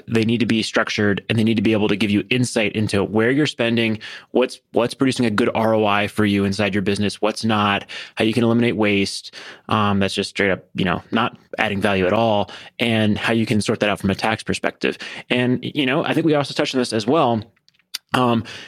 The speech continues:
expensing everything if there i-, if and when there is a blurry line between personal and business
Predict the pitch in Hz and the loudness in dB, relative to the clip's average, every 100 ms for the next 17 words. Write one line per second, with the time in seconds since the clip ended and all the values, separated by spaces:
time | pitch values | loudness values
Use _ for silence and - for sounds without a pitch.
0 | - _ _ - - - 160 165 143 - | -20 _ _ -2 0 0 0 2 0 0
1 | 135 131 160 175 170 175 127 - 127 - | 0 2 2 2 2 2 0 0 0 2
2 | 127 123 131 151 160 135 135 127 - 120 | 0 2 0 2 2 4 4 2 2 0
3 | 135 113 123 127 127 127 117 110 107 117 | 0 0 2 4 4 2 2 2 2 0
4 | 117 - 123 113 - 120 - 120 113 110 | 0 -2 0 -2 0 -2 0 2 2 2
5 | 107 104 123 127 | 0 2 0 -2